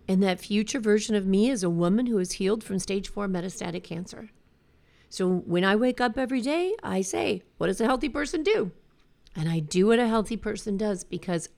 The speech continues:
I am a healthy person in my eyes. So it's so interesting to get that perspective, to first understand where you're at now. If you're saying to yourself,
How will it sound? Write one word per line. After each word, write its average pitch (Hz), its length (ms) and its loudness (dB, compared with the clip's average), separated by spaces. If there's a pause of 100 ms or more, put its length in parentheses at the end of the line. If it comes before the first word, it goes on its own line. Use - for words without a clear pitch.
(160)
I 180 160 2
am 214 140 4
a 226 40 -4
healthy 185 340 -8
person 165 340 -8
in 190 120 -8
my 165 200 -8
eyes. - 420 -14 (960)
So 226 300 6
it's - 220 -4
so 330 340 -2
interesting 202 800 -4
to - 140 -10
get 226 460 -2 (560)
that 202 460 -2
perspective, - 1000 -4
to 196 100 -6
first 302 320 -4
understand 233 640 0
where 214 340 2
you're 226 420 2
at - 320 -8
now. 160 640 -4 (760)
If 339 380 2
you're 294 600 2
saying 208 360 2
to 190 140 -8
yourself, 175 720 -6